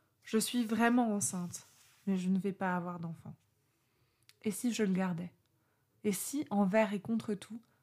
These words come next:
je décidais d'avoir cet enfant déjà là ? J'irais vivre seule. Si, il a un cœur. Je viens de vérifier.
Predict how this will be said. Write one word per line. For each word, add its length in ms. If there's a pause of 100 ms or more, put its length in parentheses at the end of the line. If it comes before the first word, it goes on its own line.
(120)
je 120
décidais 440
d'avoir 320
cet 200
enfant 300
déjà 320
là ? 160 (720)
J'irais 300
vivre 320
seule. 360 (1500)
Si, 320 (360)
il 120
a 80
un 140
cœur. 420 (260)
Je 140
viens 240
de 60
vérifier. 520